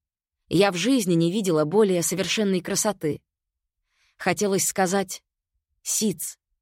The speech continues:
я ненавижу свою внешность».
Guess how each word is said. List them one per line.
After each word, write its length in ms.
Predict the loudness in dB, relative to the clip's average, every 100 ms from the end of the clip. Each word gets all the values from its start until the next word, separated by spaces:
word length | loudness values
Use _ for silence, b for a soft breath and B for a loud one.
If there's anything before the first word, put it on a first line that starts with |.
| _ _ _
я 220 | 2 2
ненавижу 580 | 4 2 2 2 0 -2
свою 320 | 0 2 2
внешность». 720 | 2 2 0 -4 -10 -14 -18